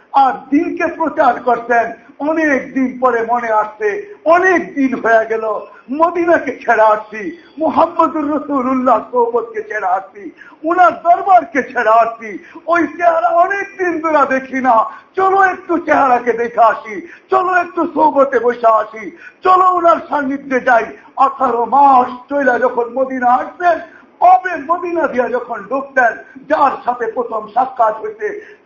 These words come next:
সালামের পরে জিজ্ঞাসা করছে, "হুজুর সাল্লাল্লাহু আলাইহি ওয়াসাল্লাম কেমন আছে?" সে চোখের পানি জড়ায়া বলছে,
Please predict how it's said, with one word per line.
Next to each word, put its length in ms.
সালামের 560
পরে 240
জিজ্ঞাসা 440
করছে, 520
"হুজুর 260
সাল্লাল্লাহু 440
আলাইহি 240
ওয়াসাল্লাম 200
কেমন 340
আছে?" 640
সে 200
চোখের 380
পানি 380
জড়ায়া 380
বলছে, 480